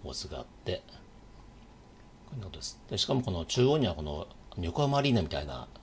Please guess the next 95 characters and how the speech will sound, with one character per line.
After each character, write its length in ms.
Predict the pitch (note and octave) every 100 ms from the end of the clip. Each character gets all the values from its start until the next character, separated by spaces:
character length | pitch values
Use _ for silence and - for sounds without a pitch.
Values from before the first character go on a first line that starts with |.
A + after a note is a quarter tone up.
| - -
大 100 | - -
き 280 | - C3+ C#2+
い 60 | -
ビ 80 | A#2
ジ 60 |
ョ 60 | G2
ン 20 |
で 80 | -
す 80 | C2+
ね。 200 | C2 - - - - - - -
こ 60 |
れ 60 | B2
も 80 | A#2
つ 80 | B2+
い 20 |
て 80 | B2+
ま 100 | -
す。 60 | -
照 180 | B2 B2+
明 160 | B2+
と、 340 | B2 A#2 A2+ - - - - - -
そ 140 | - G#2+
れ 80 | G2
か 100 | E2+
ら 260 | E2 E2+ - -
音、 180 | A2+ - -
音、 340 | G2+ A2+ A2+ - - - - -
そ 100 | F#2
れ 60 |
か 120 | -
ら 80 | D2+
映 180 | E2+ A2+
像 280 | A2 A2 D#2+ - - -
で 260 | F2+ E2+ -
盛 160 | F#2 F#2
り 60 |
上 60 | G2
げ 80 | F2+
る 60 |
と 120 | - C2+
い 100 | C2
う、 60 |
本 160 | - A#2+
当 60 |
に 120 | G#2+ -
プ 140 | D3
ロ 100 | D3
の 160 | G2 C#2+
試 160 | -
合 40 | D#2+
が 60 |
で 100 | D2
き 100 | D2+
る 80 | E2+
よ 80 | C#2
う 20 |
な、 200 | C2 B1+ -
こ 100 | -
ん 80 | F2
な 80 | E2
感 160 | D#2
じ 80 | D2
で 80 | D2
す 80 | -
ね。 100 | F#2+
こ 60 |
れ 80 | G#2+
見 80 | B2+
た 100 | C3+
ら 80 | G#2
バ 140 | D#2
ス 80 | -
ケ 80 | A2+
フ 80 | G#2+
ァ 80 |
ン 40 | A#2+
は 80 | E2
行 60 |
っ 40 | -
て 100 | G2+
み 60 |
た 120 | B2+
い 60 | A#2+
と 140 | -
思 80 | E2
い 40 | F#2
ま 100 | A#2+
す 120 | -
よ 80 | -
ね。 220 | D#2+ - - - - - - - - - - -
そ 60 |
し 80 | -
て 120 | B2+
こ 120 | -
の 280 | A#2+ A#2 -